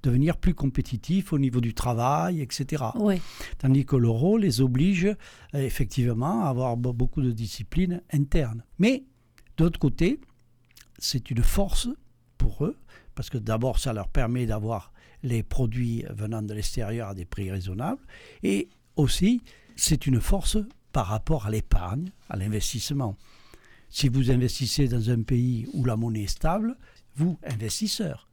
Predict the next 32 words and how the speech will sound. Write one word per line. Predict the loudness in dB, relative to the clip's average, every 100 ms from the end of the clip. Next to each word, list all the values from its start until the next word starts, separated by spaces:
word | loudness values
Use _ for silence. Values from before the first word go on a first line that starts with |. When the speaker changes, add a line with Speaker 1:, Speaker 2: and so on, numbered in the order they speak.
| -18
Speaker 1:
eh |
ben, | -14 -14 -14
euh, | -16 -16 -18 -18 -16
c'est | -10 -2 -2 0
une, | -2 -2 -4 -8
quelque | -8 -6 -4
chose | -2 -2 -2 -12 _ -14
qui | -6
est | -2
attractif | -2 -2 -8 -4 -6 -4
pour | -6
vous. | -4 -6 -6 -14
C'est | -2 0
Speaker 2:
Oui. |
Speaker 1:
un | 4
plus, | 2 2 -4 -14
c'est | -4 -2
le |
moins | 0 -2
qu'on | -2
puisse | -2 -2
dire. | -2 -4 -6
Speaker 2:
Mhm. | -4 -2 -4 -4
Speaker 1:
Si | -2
vous | 0 2 2
investissez | 2 2 2 2 0 -2 -2 0
dans | 0 0
un | -2
pays | 0 2 2
où | 2
la | 0
monnaie | -2 -2 -2